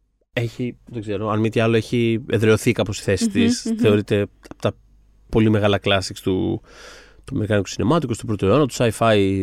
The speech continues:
Speaker 1: σινεμά
Speaker 2: Είναι η
Speaker 1: γενικότερα.
Speaker 2: καλύτερη ταινία
Speaker 1: Παρότι,
Speaker 2: sci-fi <laughs>
Speaker 1: ναι,
Speaker 2: του
Speaker 1: παρότι
Speaker 2: εικοστού πρώτου.
Speaker 1: ο, ο Kaufman, ας πούμε, δεν, καλά το θεωρεί, sci-fi είναι προφανώς, αλλά εννοώ ότι δεν το έχει στο μυαλό του σαν ότι
Speaker 2: Ναι,
Speaker 1: έχει
Speaker 2: ναι.
Speaker 1: γράψει sci-fi,
Speaker 2: Ούτε
Speaker 1: δηλαδή
Speaker 2: ο
Speaker 1: κάπως
Speaker 2: Κοντρί, ναι, το έχω πει ότι δεν, ε, ναι, αλλά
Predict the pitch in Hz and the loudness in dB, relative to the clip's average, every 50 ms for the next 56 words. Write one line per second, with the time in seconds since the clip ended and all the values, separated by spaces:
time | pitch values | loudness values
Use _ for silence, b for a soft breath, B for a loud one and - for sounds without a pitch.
0 | 95 95 95 95 101 101 101 - _ _ _ _ _ - - - - 98 107 98 | -2 -4 -4 -6 -8 -10 -12 -16 _ _ _ _ _ -18 -16 -10 -8 -6 -4 -2
1 | 110 127 - 262 240 113 139 139 - 190 202 208 208 190 190 180 175 - 175 175 | 2 2 4 4 4 2 2 2 2 2 2 2 2 2 -2 -2 -2 -2 2 4
2 | 120 117 135 143 190 165 147 - - - 262 262 247 - - 240 208 - 254 269 | 4 4 4 4 2 0 -2 -2 -4 -6 -6 -6 -8 -4 -2 -2 0 2 2 4
3 | 240 214 220 160 123 240 185 196 170 - 185 180 - - 78 117 120 117 113 - | 4 4 6 6 6 6 6 4 2 2 0 -2 -4 0 0 2 4 4 2 2
4 | - 120 - 160 151 160 156 - 160 151 - - 165 175 175 160 143 143 170 170 | 0 2 4 4 6 6 4 2 2 0 0 0 2 2 2 2 2 2 2 2
5 | 165 151 139 - _ _ _ _ _ _ _ - - _ - - - - 110 101 | 2 0 -4 -10 _ _ _ _ _ _ _ -20 -20 _ -18 -8 -2 -2 -2 -2
6 | 95 - - - 101 92 - - - 120 113 - - 110 98 95 98 95 - 101 | -2 -4 -4 -4 -4 -4 -4 -2 -2 0 2 2 4 2 2 2 0 0 0 0
7 | 95 95 - 110 110 110 110 110 117 120 - 120 135 123 - 135 131 - - 131 | 0 0 2 4 4 4 6 4 2 2 2 -2 -2 0 2 0 0 2 2 2
8 | 120 113 110 113 107 104 127 117 110 107 110 104 107 107 110 104 - - 110 104 | 2 4 2 2 0 0 0 0 2 2 0 0 2 2 2 2 2 0 -2 -2
9 | 98 - 110 98 - - 104 - - 202 208 196 190 190 185 190 190 208 202 185 | 0 2 2 2 4 4 4 4 4 4 2 2 2 2 2 2 2 2 0 0
10 | 175 - - 214 202 226 - - 233 220 208 196 185 202 208 202 202 196 190 180 | 0 -2 -2 -4 -4 -4 -2 0 0 0 0 -2 -2 0 0 0 0 -2 -2 -2
11 | 175 175 170 - 247 269 294 269 269 269 | -2 -4 -2 2 2 4 4 4 4 2